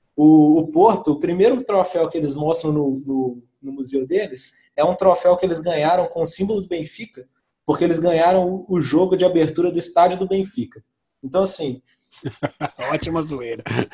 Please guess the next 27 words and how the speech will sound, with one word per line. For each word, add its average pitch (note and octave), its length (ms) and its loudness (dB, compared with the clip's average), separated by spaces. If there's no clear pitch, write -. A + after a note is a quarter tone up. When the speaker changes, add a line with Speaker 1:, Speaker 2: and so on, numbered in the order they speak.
Speaker 1:
Cara, F#3 480 6
é F#3 180 6
genial, G#3+ 500 6
velho. C3+ 340 2
Isso D#3 160 4
é E4+ 320 2
fantástico. C3 580 0
Então, A3+ 100 0
assim, G#3+ 380 0
é, F3 220 4
é F#3+ 60 8
muito C4+ 360 4
legal G#3+ 420 4
essas E3+ 220 -2
coisas, D#3+ 260 -2
porque, G3 200 -4
assim, C#3+ 540 -4
o A3+ 100 -4
Porto B3 280 2
não D#4 160 2
é A#3+ 80 2
um G#3+ 80 0
time F#3+ 240 -4
competitivo D3 720 -6
de C3 120 -10
nível B2+ 180 -2
europeu. A#2+ 460 -4